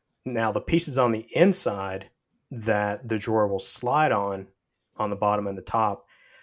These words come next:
I typically, and this, again, you know, do as, as I'm sure that someone else says, not as Sean does, I typically leave a little slight gap.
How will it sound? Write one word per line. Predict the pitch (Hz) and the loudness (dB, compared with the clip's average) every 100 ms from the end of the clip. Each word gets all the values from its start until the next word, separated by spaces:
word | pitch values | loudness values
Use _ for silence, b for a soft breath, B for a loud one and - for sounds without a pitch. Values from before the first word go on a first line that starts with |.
| b _ - | b _ -6
I | 135 208 | -2 -2
typically, | 208 165 165 123 117 104 101 | 8 8 8 4 2 2 2
and | |
this, | 117 127 - | 0 0 -4
again, | 107 110 117 107 98 | -6 -2 2 2 2
you | |
know, | 101 101 | 0 0
do | 117 113 | 2 0
as, | 101 - - _ _ - - | -2 -10 -16 _ _ -14 -4
as | 107 98 92 - - | -2 0 -4 -8 -8
I'm | 101 | -6
sure | - 110 101 | -2 -2 0
that | 104 101 - _ - | -2 -2 -6 _ -4
someone | - 117 107 | 0 2 2
else | 107 - | 2 0
says, | 120 110 104 | 2 2 2
not | 104 101 | -2 -2
as | |
Sean | - 104 101 | -2 -2 -2
does, | 101 117 98 98 - b b b b b _ 117 | 0 0 0 -4 -10 b b b b b _ 0
I | 156 | 2
typically | - 165 123 135 113 | 6 4 4 2 2
leave | 123 123 | 4 4
a | |
little | 110 120 110 | 4 4 2
slight | - 113 113 98 | 0 0 0 0
gap. | 101 98 127 | 0 0 -2